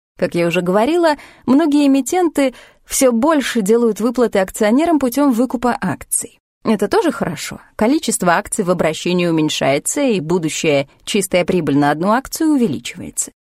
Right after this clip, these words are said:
Посмотрите, например, на Apple. Её дивидендная доходность смехотворная —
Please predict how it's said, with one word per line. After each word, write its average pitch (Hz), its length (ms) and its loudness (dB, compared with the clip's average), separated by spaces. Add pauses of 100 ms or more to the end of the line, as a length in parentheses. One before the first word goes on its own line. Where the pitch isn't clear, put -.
(120)
Посмотрите, 294 480 0
например, 202 360 0
на 175 320 0
Apple. - 320 -10 (320)
Её 190 400 2
дивидендная 165 720 0
доходность 175 640 -2 (180)
смехотворная — 233 840 0